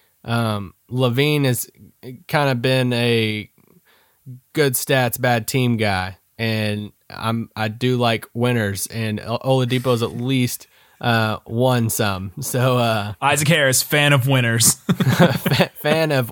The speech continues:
Speaker 1: winning. Uh, but no, okay, so the LaVine thing. I just want, like, if you look at the pa-,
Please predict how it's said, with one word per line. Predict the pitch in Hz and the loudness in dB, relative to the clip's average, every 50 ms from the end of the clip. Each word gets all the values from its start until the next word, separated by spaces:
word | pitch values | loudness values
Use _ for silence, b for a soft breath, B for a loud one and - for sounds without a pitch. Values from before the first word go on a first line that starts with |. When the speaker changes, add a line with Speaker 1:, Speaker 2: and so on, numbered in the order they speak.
| - - | -6 -2
Speaker 1:
winning. | 120 139 160 156 147 131 110 101 98 - b b b b b b b b - | 0 2 2 2 2 0 0 -2 -6 -10 b b b b b b b b -4
Uh, | 120 127 127 123 123 120 117 110 101 - _ _ _ _ _ _ - | -2 0 2 2 2 2 2 0 -2 -6 _ _ _ _ _ _ -18
but | 131 135 196 233 247 233 | -6 -2 0 0 0 2
no, | 240 226 214 - 180 | 0 0 0 0 -2
okay, | 208 208 240 220 208 170 - - - | -2 0 0 0 0 -2 -6 -10 -8
so | - - 220 214 214 - - | -2 0 2 2 2 0 -4
the | 151 151 190 190 | -4 -2 0 2
LaVine | 175 180 160 151 160 165 165 160 131 | 2 2 2 2 0 0 0 0 0
thing. | 147 120 101 92 - _ b b b b b b b b b b b b b b b b b b _ _ _ _ _ _ _ _ _ _ _ _ _ _ _ _ _ _ _ _ _ _ _ | 0 -2 -2 -4 -8 _ b b b b b b b b b b b b b b b b b b _ _ _ _ _ _ _ _ _ _ _ _ _ _ _ _ _ _ _ _ _ _ _
I | 160 214 220 | 0 2 2
just | 294 294 - 254 | 0 -2 0 2
want, | 277 262 - - - | 2 2 2 0 0
like, | 185 190 185 - 180 | 0 0 0 0 0
if | 180 156 - | 0 0 0
you | 190 196 185 | 0 0 2
look | 196 214 220 - | 2 2 2 0
at | 254 202 | -2 -2
the | 240 - | -4 -2
pa-, | - 214 156 | 0 -2 -2